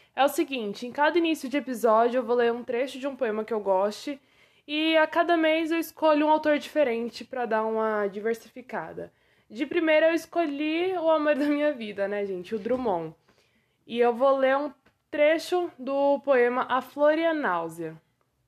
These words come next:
Uma flor nasceu na rua. Passam de longe bondes, ônibus, rios de aço do tráfico. Uma flor ainda desbotada, ilude a polícia, rompe o asfalto.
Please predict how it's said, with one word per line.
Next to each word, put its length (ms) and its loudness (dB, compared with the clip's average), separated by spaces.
Uma 240 2
flor 520 0
nasceu 360 -2
na 100 -4
rua. 500 -8
Passam 260 2
de 100 4
longe 540 2
bondes, 640 0
ônibus, 520 0
rios 320 -4
de 100 0
aço 340 0
do 120 -8
tráfico. 640 -10
Uma 180 -4
flor 300 2
ainda 280 0
desbotada, 800 -2
ilude 400 -2
a 60 2
polícia, 580 -6
rompe 460 -8
o 60 0
asfalto. 720 -4